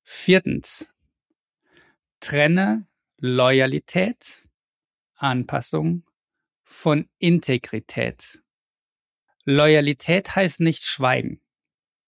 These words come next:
und Integrität heißt nicht Opposition. Beides zusammen heißt ehrlich bleiben und im Ton konstruktiv.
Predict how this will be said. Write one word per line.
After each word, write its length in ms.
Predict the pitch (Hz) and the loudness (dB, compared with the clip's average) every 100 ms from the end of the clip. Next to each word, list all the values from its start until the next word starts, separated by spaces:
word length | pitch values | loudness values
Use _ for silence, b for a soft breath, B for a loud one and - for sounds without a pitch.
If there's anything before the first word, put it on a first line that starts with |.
| _ _ _ _ _ | _ _ _ _ _
und 220 | 151 135 - | -4 -4 2
Integrität 960 | 196 190 190 - 131 - 127 143 - - | 2 2 0 0 -2 0 -2 -2 -4 0
heißt 260 | 147 - | 0 2
nicht 340 | 143 135 - - | 2 2 -2 -4
Opposition. 1040 | - 147 127 135 - - 131 117 127 - _ _ _ _ _ _ _ _ _ _ _ b b b b - | 0 0 0 -4 -4 0 2 2 -4 -12 _ _ _ _ _ _ _ _ _ _ _ b b b b -4
Beides 380 | 147 151 - - | -2 -2 -6 -6
zusammen 560 | 147 170 208 208 156 | -2 2 4 4 2
heißt 580 | 135 135 139 - - - _ _ _ _ _ _ _ _ | 0 -2 -4 -10 -16 -20 _ _ _ _ _ _ _ _
ehrlich 420 | 147 131 123 - | 2 2 2 0
bleiben 480 | 151 139 147 165 185 _ _ _ _ _ _ _ _ _ _ | 0 2 2 0 -2 _ _ _ _ _ _ _ _ _ _
und 260 | - 143 131 | -2 0 2
im 220 | 120 113 | -2 -2
Ton 460 | - 139 139 147 135 | 2 4 4 2 -2
konstruktiv. 920 | - 123 - 135 - - 113 - | -2 0 0 -4 -4 -10 -10 -12